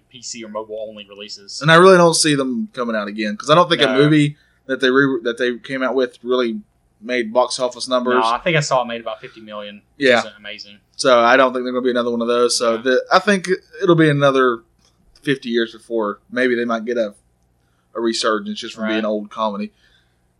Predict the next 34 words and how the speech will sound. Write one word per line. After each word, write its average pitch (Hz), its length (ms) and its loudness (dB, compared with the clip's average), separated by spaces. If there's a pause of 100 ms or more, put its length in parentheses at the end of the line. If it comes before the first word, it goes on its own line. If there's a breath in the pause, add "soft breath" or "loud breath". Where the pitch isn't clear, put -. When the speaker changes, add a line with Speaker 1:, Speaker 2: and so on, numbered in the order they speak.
Speaker 1:
So 139 160 -8
when 147 80 2
we're 156 80 6
all 151 100 4
dead 143 220 2
and 139 100 0
gone, 117 240 -2
maybe 123 220 -4
there'll 117 160 -8
be 117 100 -6
a 117 40 -2
Speaker 2:
<laughs> - 20 4
Speaker 1:
Three 147 240 2
Stooges 131 320 2
game 110 340 -6
that 117 180 -12
lives 135 260 -2
up 117 220 -6
to 120 60 -20
the 113 100 -14
name. 101 200 -16
Speaker 2:
If 131 280 2
the 147 120 2
world's 147 260 2
still 156 160 -2
around 135 240 4
by 113 160 2
then. 117 400 -4
Speaker 1:
Yeah. 107 220 -10 (400 loud breath)
Speaker 2:
Which, 135 240 -4
who 151 140 6
knows 147 280 6
at 135 80 0
this, 131 180 2